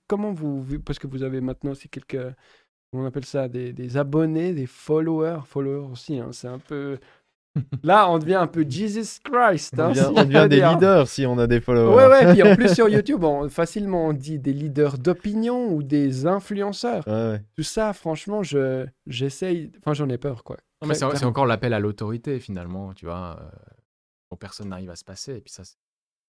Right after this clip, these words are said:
Speaker 2: Tu,
Speaker 3: c'est
Speaker 2: tu
Speaker 3: mon
Speaker 2: demandes à
Speaker 3: problème.
Speaker 2: un élève, qu'est-ce que tu veux faire plus tard maintenant dans une école ? Il te répond, euh, je veux être influenceur.
Speaker 1: Il paraît, ouais.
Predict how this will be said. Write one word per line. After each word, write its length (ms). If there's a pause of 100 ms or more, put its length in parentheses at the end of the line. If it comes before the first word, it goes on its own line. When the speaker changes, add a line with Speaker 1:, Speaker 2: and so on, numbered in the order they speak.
(360)
Speaker 2:
Tu, 140
Speaker 3:
c'est 60
Speaker 2:
tu 80
Speaker 3:
mon 80
Speaker 2:
demandes 220
à 60
Speaker 3:
problème. 160
Speaker 2:
un 40
élève, 240
qu'est-ce 180
que 80
tu 140
veux 100
faire 200
plus 140
tard 220
maintenant 280
dans 120
une 120
école ? 240
Il 80
te 80
répond, 400
euh, 100
je 140
veux 60
être 260
influenceur. 680 (800)
Speaker 1:
Il 80
paraît, 320
ouais. 260